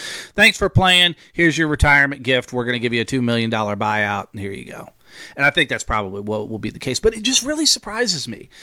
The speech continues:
that there's a lot of, a lot of vitriol, a lot of spewed stuff that goes out there against Matt Carpenter. You know, he's given us a lot of good years. You know, he's, he's been successful.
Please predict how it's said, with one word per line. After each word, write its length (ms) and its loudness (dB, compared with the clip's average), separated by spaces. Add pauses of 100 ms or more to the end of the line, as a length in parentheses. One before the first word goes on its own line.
(320)
that 160 0
there's 200 4
a 60 -2
lot 280 0
of, 260 -2 (340)
a 120 -16
lot 160 -2
of 60 -4
vitriol, 500 0
a 20 -10
lot 220 0
of 240 -4 (460)
spewed 1080 0 (240)
stuff 560 2
that 140 -4
goes 260 2
out 220 4
there 180 2
against 420 2
Matt 240 0
Carpenter. 460 2
You 140 -6
know, 60 -2
he's 180 4
given 180 -6
us 120 -2
a 40 -4
lot 140 2
of 60 -2
good 180 2
years. 420 2 (460)
You 80 0
know, 100 4
he's, 280 2
he's 320 2
been 200 2
successful. 640 0